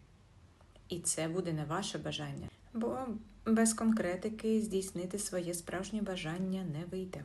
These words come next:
Крок другий. В своє бажання варто вірити. Варто вірити на сто відсотків. Не давати сумнівам того, що воно може не здійснитися. Це набагато реальнішим зробить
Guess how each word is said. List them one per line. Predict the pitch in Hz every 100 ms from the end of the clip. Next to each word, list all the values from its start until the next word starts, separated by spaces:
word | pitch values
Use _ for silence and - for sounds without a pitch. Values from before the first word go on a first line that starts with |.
| - -
Крок | 220 226 -
другий. | 160 139 - - - - - - -
В |
своє | - 170 185 190
бажання | 160 165 220 254 180 143 143 -
варто | 156 185 208 - 175 165 160
вірити. | 170 175 143 135 131 135 - - -
Варто | 185 185 160
вірити | 170 226 208 160
на | 156
сто | - 180
відсотків. | 170 165 151 143 - -
Не | 202
давати | 202 196 214 220
сумнівам | 196 - 208 196 170 156 156 160
того, | 180 247 339 -
що | - - 202 196
воно | 165 160 151 202 311
може | 214 156 196 196
не | 175 175
здійснитися. | 165 165 165 - 170 165 147 - - - -
Це | - - 220 208 214
набагато | 196 180 170 165 180 220 175
реальнішим | 156 170 196 170 - - 156 151
зробить | - 156 170 170 165 160 -